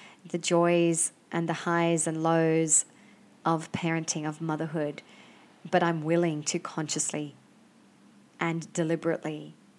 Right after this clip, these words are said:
be in this experience. I'm willing to wake up. I'm willing to, uh, work with the sticky points and the shadow areas so that I can find more and more light that feels more authentic and more true and more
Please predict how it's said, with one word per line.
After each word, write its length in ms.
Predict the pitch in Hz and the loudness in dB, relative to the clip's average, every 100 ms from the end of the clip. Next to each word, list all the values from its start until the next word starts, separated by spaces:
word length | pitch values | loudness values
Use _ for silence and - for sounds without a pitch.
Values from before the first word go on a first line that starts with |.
| - | -12
be 200 | 170 156 | -4 -4
in 100 | 156 | -4
this 200 | 156 151 | -6 -6
experience. 560 | - - - 151 143 127 | -4 -2 -2 -4 -4 -4
I'm 160 | 160 160 | -6 0
willing 380 | 170 165 160 160 | 0 0 -2 -4
to 200 | - 160 | -2 -2
wake 340 | 156 151 - | -2 -6 -6
up. 300 | 170 - - - - - - | -8 -8 -14 -20 -20 -20 -4
I'm 220 | 170 165 | -2 0
willing 400 | 165 170 165 160 | 0 0 -2 -4
to, 440 | - 170 156 156 156 - - - _ - - - - - - - - - - _ _ _ _ _ | -6 -4 -2 -4 -8 -20 -20 -20 _ -20 -20 -20 -20 -20 -20 -20 -20 -20 -20 _ _ _ _ _
uh, 440 | 196 185 180 175 170 | -4 -2 0 -2 -2
work 440 | 165 170 185 - | 2 2 2 0
with 440 | 196 196 180 - - - - - - - | 2 4 4 -2 -8 -8 -8 -10 -12 -6
the 60 | 180 | -2
sticky 360 | - 190 190 | 0 0 -2
points 400 | 180 180 165 - | -2 0 0 -2
and 100 | 165 | -2
the 60 | 165 | -2
shadow 400 | - 170 160 160 | 0 0 0 -2
areas 680 | 160 160 160 156 156 160 - - - _ _ | -2 -2 -4 -4 -4 -4 -6 -18 -20 _ _
so 180 | - 180 | -2 0
that 140 | 165 | 0
I 100 | 165 | -2
can 160 | 165 165 | -4 -8
find 260 | - 165 | -4 -4
more 240 | 165 170 190 | -2 -2 0
and 100 | 180 | -2
more 180 | 165 156 | -2 -2
light 420 | 151 160 - - | -2 -4 -6 -8
that 120 | - | -10
feels 260 | - 170 - | -6 -6 -4
more 260 | 170 190 | -4 -4
authentic 760 | - 170 - 160 170 156 151 - | -4 -8 -6 -6 -4 -6 -8 -8
and 160 | 156 165 | -6 -4
more 300 | 170 170 165 | -2 -2 -2
true 640 | - - 180 170 165 156 - | -6 -6 -2 0 0 -2 -6
and 220 | 165 160 | -6 -6
more 380 | 170 170 170 | -4 -2 -2